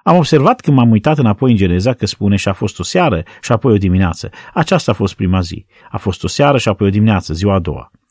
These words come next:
Asta ar fi să spui că Dumnezeu a început de la apus la apus. Dar, pe de altă parte, evreii, de asemenea, au recunoscut de la răsărit la răsărit ca fiind ziua normală din calendar.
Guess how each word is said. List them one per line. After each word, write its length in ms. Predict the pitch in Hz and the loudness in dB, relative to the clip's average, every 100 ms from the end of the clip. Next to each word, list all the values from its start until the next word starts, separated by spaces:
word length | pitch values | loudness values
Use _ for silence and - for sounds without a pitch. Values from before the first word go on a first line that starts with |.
| _ - - - | _ -20 -20 -8
Asta 260 | - 160 214 | -2 0 0
ar 60 | 185 | 0
fi 140 | 139 | -2
să 140 | - | 0
spui 340 | 147 - 90 104 | -2 -2 -2 0
că 120 | 139 | 2
Dumnezeu 380 | 127 117 98 127 | 2 2 2 2
a 20 | |
început 340 | 143 107 - | 0 -2 0
de 60 | 110 | 0
la 120 | 104 | 2
apus 320 | 87 - 135 | 0 -4 -4
la 100 | 104 | -2
apus. 380 | 90 - - - - _ | -4 -6 -16 -20 -20 _
Dar, 180 | 123 156 | 0 0
pe 80 | |
de 100 | 165 | 2
altă 200 | 202 214 | 2 2
parte, 380 | - 80 78 - | -2 -2 -4 -2
evreii, 300 | 113 107 160 | -2 0 0
de 100 | 175 | 0
asemenea, 600 | 165 - 80 80 80 104 _ _ _ _ - | -2 -2 -4 -2 -4 -8 _ _ _ _ -2
au 120 | 131 | 2
recunoscut 520 | 196 190 143 - 185 | 2 2 0 0 0
de 60 | 190 | 2
la 120 | 151 | 2
răsărit 360 | 127 - 113 | 2 0 0
la 80 | 175 | 0
răsărit 360 | 139 110 104 156 | 0 0 -2 0
ca 100 | 131 | -2
fiind 240 | - 110 | 2 0
ziua 180 | 98 104 | 2 2
normală 400 | 104 95 90 90 | 2 2 0 0
din 140 | 90 | -2
calendar. 560 | 95 113 139 160 110 | -2 -2 0 -2 -4